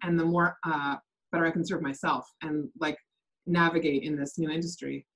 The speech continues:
So, uh, the number one issue, and which is now what I actually target in the class that I teach, is, uh, people start teams or companies with no business experience and no people experience. So a lack of leadership, um, not because they don't necessarily,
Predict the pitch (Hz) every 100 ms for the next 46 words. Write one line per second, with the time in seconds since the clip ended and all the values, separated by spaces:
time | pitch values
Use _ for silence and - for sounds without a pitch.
0 | _ _ - 196 180 180 196 220 233 226
1 | 214 190 202 185 185 180 175 180 170 175
2 | 175 180 180 175 165 - 170 175 170 165
3 | 156 - 180 175 185 151 160 151 - -
4 | _ _ _ 190 170 151 - 160 190 -
5 | - 226 208 190 185 - 185 190 - 226
6 | 175 185 185 165 - 185 196 214 214 -
7 | _ _ 190 - 175 170 170 175 170 -
8 | - 160 135 127 - - 175 170 170 175
9 | 156 139 - 143 131 - - 180 175 180
10 | 185 175 170 180 208 214 - _ _ _
11 | _ 185 175 170 175 190 214 269 240 -
12 | 214 196 160 180 175 170 180 156